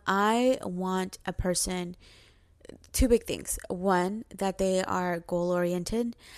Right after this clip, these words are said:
I am a very goal-oriented person. I work hard and I love hard. And so, you know, being with a person who does not have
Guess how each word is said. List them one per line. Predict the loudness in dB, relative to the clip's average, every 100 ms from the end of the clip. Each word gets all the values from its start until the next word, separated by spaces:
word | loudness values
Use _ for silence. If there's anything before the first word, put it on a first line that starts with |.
| -20 -12 0
I | 4 4
am | 4 2 -2
a |
very | 0 0 2 0
goal-oriented | 0 0 0 0 -2 -2 -6
person. | -6 -4 -4 -4 -4
I | 0 0 0 -2
work | 0 -2 -2
hard | -4 -2 -2 -4 -4
and | -2 -2 -4 -6
I | -4 -2 -2 -2
love | -4 -4
hard. | -6 -6 -8 -10 -16 -16 -16 -4
And | 0 0 2
so, | 2 4 4 2 -4 _ _ _ _
you | -4 -2
know, | -2 -4 _ _ _ _ -20 _ -4
being | -2 0 -2 -2 0
with | 0 0
a |
person | -4 -4 -2 -2 -2 -6 -12
who | -6 -4 -4 -8 -20 -20 -20 -4
does | 0 0 -2
not | 0 2 0 -2 -8 -14 -4
have | 0 0 0 -6